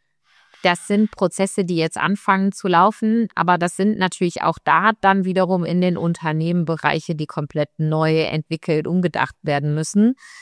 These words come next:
Dadurch habe ich, wenn das ist natürlich auch das, was man ja, ne, wie schon gesagt, so ein Stück weit will, das muss überprüft werden und ich will meine Finanzflüsse da entsprechend lenken, wird aber aktuell genau noch, noch vor faktische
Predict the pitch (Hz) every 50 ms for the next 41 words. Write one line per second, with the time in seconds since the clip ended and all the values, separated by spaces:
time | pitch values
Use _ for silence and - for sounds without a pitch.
0 | - - - - 185 185 196 190 - 185 190 - 233 240 233 - 202 170 170 151
1 | 147 - 220 202 - 175 - - - - 170 - - 160 160 - 170 143 151 151
2 | 151 151 - - 196 277 285 - 160 156 - - 156 147 147 147 165 208 277 -
3 | - 175 170 - - 175 160 - 156 151 151 - 165 185 208 240 302 339 - -
4 | - 170 156 - 185 190 247 294 - 247 233 240 220 - - - 247 233 - -
5 | - 220 220 220 226 220 214 - 165 165 160 - - 170 190 214 240 233 202 208
6 | 214 208 208 - - 233 208 196 190 196 208 214 - - - _ _ _ _ _
7 | _ - - - 226 226 226 - 254 233 185 196 190 190 196 - - - - 180
8 | - - 196 190 - 175 185 190 196 - - 190 196 202 202 - _ _ _ _
9 | _ _ _ _ _ _ _ - 160 151 156 170 175 - 143 165 165 160 - -
10 | 156 - - - 165 - 131 160 175 190 202 208 208 208 - - - 170 170 -
11 | 180 160 156 151 160 170 170 170 160 - - - 156 151 156 151 - - - -
12 | 156 160 156 - - - - - _ - - - 175 - - - 175 156 - -
13 | - 160 151 147 147 147